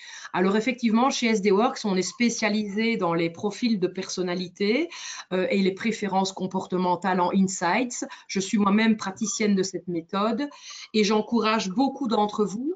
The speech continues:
à d'abord regarder quels sont euh, vos qualités, quels sont vos points faibles en tant que manager, en tant que communicateur,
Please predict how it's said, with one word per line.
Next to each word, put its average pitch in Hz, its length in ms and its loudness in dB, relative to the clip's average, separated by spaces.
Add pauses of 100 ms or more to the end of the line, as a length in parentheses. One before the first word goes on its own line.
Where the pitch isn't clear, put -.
(420)
à 202 340 2
d'abord 233 640 2
regarder 208 640 0 (100)
quels 269 240 2
sont 269 380 -6 (460)
euh, 202 200 0
vos 175 180 0
qualités, 233 760 2
quels 190 180 -2
sont 269 240 -2
vos 226 140 2
points 196 260 0
faibles 226 560 0
en 190 140 4
tant 208 220 0
que 202 120 0
manager, 196 640 2
en 190 80 2
tant 214 220 0
que 208 120 -2
communicateur, 220 1200 2